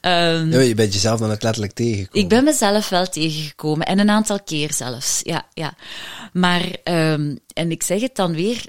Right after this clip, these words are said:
Speaker 1: dat is het, het, het leuke ook aan die opleiding. Je, je begint daaraan en je zit in een groep en je wordt echt gedragen. Net zoals dat het bindweefsel je lichaam draagt,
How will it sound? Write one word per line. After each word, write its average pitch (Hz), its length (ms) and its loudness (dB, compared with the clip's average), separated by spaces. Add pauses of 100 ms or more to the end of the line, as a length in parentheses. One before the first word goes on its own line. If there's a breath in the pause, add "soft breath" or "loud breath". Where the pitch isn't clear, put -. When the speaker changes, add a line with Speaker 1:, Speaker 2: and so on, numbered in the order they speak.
Speaker 1:
dat 170 280 -6
is 170 140 -2
het, - 380 -10
het, - 240 -10
het - 200 -12
leuke 180 400 0
ook 240 160 -2
aan 175 120 -2
die 160 120 -6
opleiding. 226 600 -2
Je, 160 320 -4
je 160 180 -6
begint 175 400 0
daaraan 240 400 -2
en 170 180 -4
je 160 80 -4
zit 165 240 -4
in 160 100 -2
een 147 60 -2
groep - 280 -6
en 170 160 -4
je 160 80 -6
wordt 160 260 -8
echt - 240 -4
gedragen. 180 580 -2 (240 loud breath)
Net 226 160 2
zoals 247 180 2
dat 214 120 2
het 143 200 -4
bindweefsel 208 760 2
je - 80 -4
lichaam 247 460 2
draagt, - 580 -6